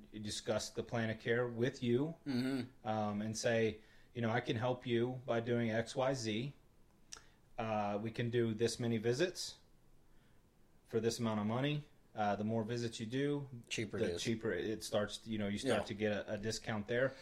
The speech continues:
Speaker 1: But what I like to do is to put the onus on the patient. So if you remember, I came and looked at your daughter's
Speaker 2: Yep.
Speaker 1: knee,
Speaker 2: Yep.
Speaker 1: right?
Speaker 2: Absolutely.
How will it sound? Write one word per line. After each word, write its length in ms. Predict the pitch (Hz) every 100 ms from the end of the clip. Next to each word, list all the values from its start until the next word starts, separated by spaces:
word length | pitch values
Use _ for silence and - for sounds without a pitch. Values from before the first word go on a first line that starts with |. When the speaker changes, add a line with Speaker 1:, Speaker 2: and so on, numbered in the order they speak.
| - - - -
Speaker 1:
But 80 |
what 140 | 117 127
I 100 | 196
like 220 | 208 143
to 80 | 120
do 340 | 113 113 120 -
is 560 | 117 113 104 - - - - - -
to 100 | -
put 200 | - 139
the 100 | -
onus 340 | 127 131 117
on 100 | 117
the 80 | 104
patient. 400 | - 143 - 76 - -
So 460 | - 135 127 113 - -
if 180 | 110
you 80 | 127
remember, 500 | 120 143 160 120 120 - - -
I 60 | 104
came 260 | - 131
and 120 | 120
looked 200 | 117 117
at 60 | 104
your 120 | 107
daughter's 380 | 104 117 110 104
Speaker 2:
Yep. 140 | 220 92
Speaker 1:
knee, 60 | 82 - - -
Speaker 2:
Yep. 160 | 151
Speaker 1:
right? 240 | 110 113 113 - _ -
Speaker 2:
Absolutely. 520 | 120 139 139 151 117